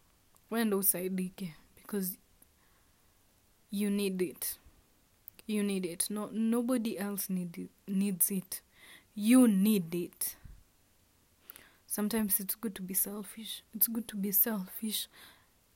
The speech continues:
to take care of your mental health. It's good. Usisikilize kenye people are gonna say, or the fact that people are gonna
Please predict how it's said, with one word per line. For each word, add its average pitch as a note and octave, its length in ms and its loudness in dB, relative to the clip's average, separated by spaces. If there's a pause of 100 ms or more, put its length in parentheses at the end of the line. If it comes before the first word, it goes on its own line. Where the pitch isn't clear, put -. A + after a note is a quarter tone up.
(220)
to A3 120 -2
take G#3 340 -2
care G#3+ 200 -6
of G#3 160 -8
your G3+ 140 -6
mental G3 500 -6
health. G3+ 560 -10 (580)
It's - 180 2
good. G3+ 480 -6 (1120)
Usisikilize G#3 680 -4
kenye F3+ 240 -10 (220)
people G3 360 -4
are F#3+ 60 -4
gonna F#3+ 300 -2
say, G3+ 600 -4 (180)
or F3+ 220 -10 (1000)
the G#3 140 2
fact G#3+ 320 -2
that G3+ 260 -4
people G3+ 300 -4
are F#3 60 -2
gonna G3 440 -2